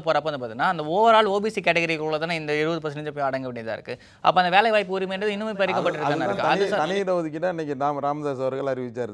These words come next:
Speaker 2: மத்தியிலையும் ரெண்டு வேணும்.
Speaker 1: இரண்டு பர்சன்டேஜ் வேணும்னு.
Speaker 2: வேணும்னு.
Speaker 1: அந்த ஒரு
Speaker 2: நான் என்ன
Speaker 1: கோரிக்கையை
Speaker 2: கேக்குறேன்னா,
Speaker 1: நீர்த்து
Speaker 2: ஆறு
Speaker 1: போச்சு.
Speaker 2: எம் பி இருந்தாங்க அப்ப. ஆறு எம் பி இருக்கும் போது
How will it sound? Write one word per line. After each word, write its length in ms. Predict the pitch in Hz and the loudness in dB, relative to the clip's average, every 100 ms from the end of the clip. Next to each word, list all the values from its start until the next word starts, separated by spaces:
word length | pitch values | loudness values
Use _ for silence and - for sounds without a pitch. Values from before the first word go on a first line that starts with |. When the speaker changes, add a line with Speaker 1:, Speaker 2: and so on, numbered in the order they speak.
| 104 | -8
Speaker 2:
மத்தியிலையும் 480 | 110 113 135 127 127 | -8 -6 -6 -6 -6
ரெண்டு 300 | 117 110 117 | -8 -6 -2
வேணும். 40 | |
Speaker 1:
இரண்டு 240 | 147 175 170 | 0 2 0
பர்சன்டேஜ் 440 | 165 160 156 135 | -2 -2 -4 -4
வேணும்னு. 200 | 123 117 | -6 0
Speaker 2:
வேணும்னு. 560 | 156 165 147 117 - - | 2 2 0 -6 -12 -6
Speaker 1:
அந்த 240 | 180 202 | -2 2
ஒரு 100 | 185 | 4
Speaker 2:
நான் 100 | 208 | 6
என்ன 160 | 208 185 | 6 6
Speaker 1:
கோரிக்கையை 200 | 170 165 | 4 2
Speaker 2:
கேக்குறேன்னா, 260 | 165 151 | 2 2
Speaker 1:
நீர்த்து 140 | 170 147 | 0 2
Speaker 2:
ஆறு 160 | 175 | 2
Speaker 1:
போச்சு. 140 | 190 185 | 2 0
Speaker 2:
எம் 100 | 175 | -2
பி 100 | 190 | -4
இருந்தாங்க 300 | 160 143 117 | -4 -6 -8
அப்ப. 240 | 107 - - _ _ _ _ _ _ _ _ _ | -12 -16 -20 _ _ _ _ _ _ _ _ _
ஆறு 280 | 135 202 208 | -2 2 2
எம் 140 | 196 | 0
பி 100 | 233 | 0
இருக்கும் 300 | 202 180 165 | 0 0 -2
போது 540 | 160 170 160 123 147 | -2 0 0 0 -2